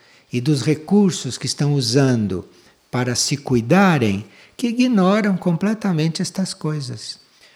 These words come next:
Como se nós tivéssemos uma informação,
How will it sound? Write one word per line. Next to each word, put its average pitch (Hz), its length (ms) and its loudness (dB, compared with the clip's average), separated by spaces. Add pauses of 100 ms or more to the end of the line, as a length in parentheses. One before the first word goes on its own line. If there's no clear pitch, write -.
(120)
Como 214 220 4
se 214 200 2
nós 156 280 4
tivéssemos 135 800 0
uma 156 180 2
informação, 135 1000 0